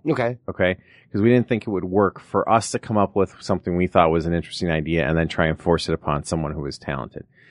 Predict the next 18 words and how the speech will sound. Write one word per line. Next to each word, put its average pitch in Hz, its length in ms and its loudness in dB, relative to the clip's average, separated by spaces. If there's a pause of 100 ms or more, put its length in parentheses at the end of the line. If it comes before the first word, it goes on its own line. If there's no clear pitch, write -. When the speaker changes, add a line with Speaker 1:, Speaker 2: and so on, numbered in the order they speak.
(240)
Speaker 2:
So 104 220 0
it 95 100 0
has 113 320 -2
to 117 80 -4
be 95 300 -4
coming 95 400 -2
from, 85 520 0 (320)
uh, 98 100 2 (160)
uh, 95 160 -6
you 101 120 -4
know, 82 120 -4
the 87 100 -4
passion 95 420 -4
of 82 100 -4
the, 80 100 -10
the 78 140 -2
host. - 280 -10 (580)
Uh, 95 280 -2